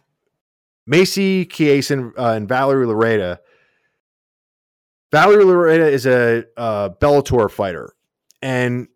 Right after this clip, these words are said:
she puts up, like, a lot of videos, and she's an attractive girl, and she puts up videos of, like, her in her bathing suit and this, that, and the other thing. And then she put up a recent video with her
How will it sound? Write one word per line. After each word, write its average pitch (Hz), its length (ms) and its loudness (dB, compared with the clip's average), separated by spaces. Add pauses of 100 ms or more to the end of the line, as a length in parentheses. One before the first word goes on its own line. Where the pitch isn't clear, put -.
(920)
she - 200 -6
puts 208 320 -2
up, 196 200 0
like, 151 260 0
a 131 60 -8
lot 135 200 -2
of 101 80 -6
videos, 156 600 2
and 123 120 -6
she's 139 180 -4
an 131 60 -4
attractive 156 420 -2
girl, 107 360 -2 (160)
and 127 180 -6
she 143 100 -8
puts 185 220 -2
up 160 100 0
videos 151 420 2
of, 127 80 -6
like, 104 180 -4
her 117 200 -2
in 101 60 -6
her 95 100 -8
bathing 139 320 0
suit 131 220 -4
and 107 80 -8
this, 98 120 -12
that, 101 100 -10
and 87 80 -14
the 107 60 -8
other 131 120 -2
thing. 127 240 -4
And 123 100 -6
then 120 60 -10
she - 100 -8
put 165 140 -2
up 147 80 -6
a 127 60 -14
recent 135 360 -6
video 113 320 -2
with 101 180 -6
her 110 360 -4